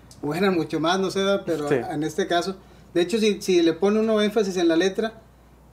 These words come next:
Speaker 1: te, te, te adentras en lo que, en lo que es, que, que, que refiere a lo que es todo el estado de Tamaulipas, de donde
Speaker 2: Ujú.
Speaker 1: empieza
Speaker 2: Ujú.
Speaker 1: a donde termina, ¿verdad?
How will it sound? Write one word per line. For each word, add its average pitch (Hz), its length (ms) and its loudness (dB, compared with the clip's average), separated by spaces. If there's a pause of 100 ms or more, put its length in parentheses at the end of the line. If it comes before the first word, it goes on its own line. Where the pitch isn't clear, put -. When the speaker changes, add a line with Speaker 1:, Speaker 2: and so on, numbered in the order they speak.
Speaker 1:
te, 160 500 2
te, 160 140 2
te 160 220 -4
adentras 185 420 2
en 170 120 2
lo 160 120 0
que, 156 240 -4
en 156 140 -2
lo 147 140 -4
que 160 180 -2
es, - 260 -8 (100)
que, 151 320 -6 (120)
que, 151 280 -8
que 160 120 -4
refiere 165 280 0
a 175 40 0
lo 165 100 0
que 175 80 -2
es 165 140 -4
todo 180 120 -2
el 170 80 0
estado 156 260 -4
de 156 40 -12
Tamaulipas, 160 540 -4
de 151 80 -6
donde 147 180 -4
Speaker 2:
Ujú. 165 80 -6
Speaker 1:
empieza 202 400 -2
Speaker 2:
Ujú. 233 100 -8 (160)
Speaker 1:
a - 80 -16
donde 139 200 -10
termina, 156 420 -6
¿verdad? 175 160 -6